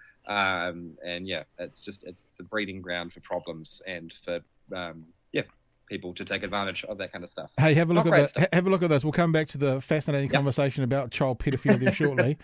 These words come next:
Speaker 2: but, uh,
Speaker 1: Yeah.
Speaker 2: this is, this is this summer.
Speaker 1: <laughs>
Speaker 2: This is this summer at Caroline Bay. This was, this was the
Speaker 1: That's the cheer plane.
Speaker 2: Yeah, there
Speaker 1: Yeah.
Speaker 2: you go. That is, that is liter-, that is literally
Speaker 1: Oh.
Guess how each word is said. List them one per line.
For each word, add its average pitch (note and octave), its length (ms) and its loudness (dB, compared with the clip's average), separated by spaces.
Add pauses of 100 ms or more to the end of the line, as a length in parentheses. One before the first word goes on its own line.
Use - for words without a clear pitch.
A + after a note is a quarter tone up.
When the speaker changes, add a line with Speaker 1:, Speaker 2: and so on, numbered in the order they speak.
(400)
Speaker 2:
but, D3 200 4
uh, D3 180 4
Speaker 1:
Yeah. G#2+ 120 6
Speaker 2:
this F#3 200 4
is, F3 340 2
this E3+ 220 0
is F3+ 200 0
this D3+ 180 0
summer. - 500 8
Speaker 1:
<laughs> - 60 8 (380)
Speaker 2:
This G3 200 4
is G3 140 4
this G#3 160 4
summer A3+ 280 2
at A#2+ 100 -2
Caroline D#3 320 4
Bay. F3+ 160 2
This D3+ 160 0
was, C#3+ 340 0 (100)
this D#3 200 0
was D3+ 240 0
the D3 280 2
Speaker 1:
That's E3 140 4
the G3 140 0
cheer A3+ 340 8
plane. D3 340 6
Speaker 2:
Yeah, G#3 240 4
there G3 160 4
Speaker 1:
Yeah. G#3 220 8
Speaker 2:
you A#3 60 4
go. G#3+ 100 -2
That F#3+ 160 4
is, F3+ 120 4
that F#3 260 2
is D#3+ 180 4
liter-, G3 380 4
that E3+ 180 2
is D#3 160 2
literally E3 640 4
Speaker 1:
Oh. C#3 220 6